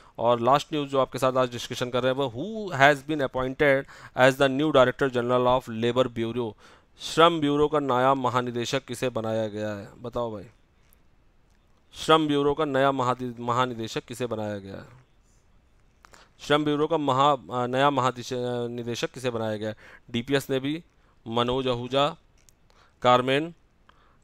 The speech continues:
या अर्जुन सिंघल, किसको बनाया गया, बताओ भाई।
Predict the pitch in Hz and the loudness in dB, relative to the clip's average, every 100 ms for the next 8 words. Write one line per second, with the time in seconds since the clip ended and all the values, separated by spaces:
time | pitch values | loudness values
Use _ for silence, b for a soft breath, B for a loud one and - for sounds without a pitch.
0 | - 110 123 151 - - 120 135 131 113 | -8 2 4 2 -2 -6 -4 -4 -6 -4
1 | 110 107 113 _ _ - - 135 120 120 | -2 -2 -4 _ _ -14 -8 -4 0 0
2 | 120 113 110 104 104 | -2 -4 -6 -10 -12